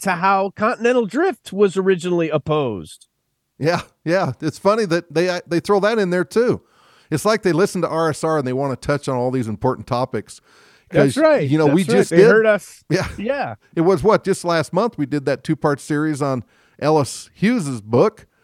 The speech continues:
Speaker 2: that listed the twenty reasons why plate tectonics is wrong. So,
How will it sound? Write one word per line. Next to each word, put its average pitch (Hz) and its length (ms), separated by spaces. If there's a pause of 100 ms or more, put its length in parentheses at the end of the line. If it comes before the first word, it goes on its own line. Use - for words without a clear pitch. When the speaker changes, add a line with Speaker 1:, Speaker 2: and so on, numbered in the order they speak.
(380)
Speaker 2:
that 156 140
listed 170 460
the 147 120
twenty 214 440
reasons 170 400
why 135 180
plate 170 300
tectonics 151 840
is 120 260
wrong. 127 580 (680)
So, 185 360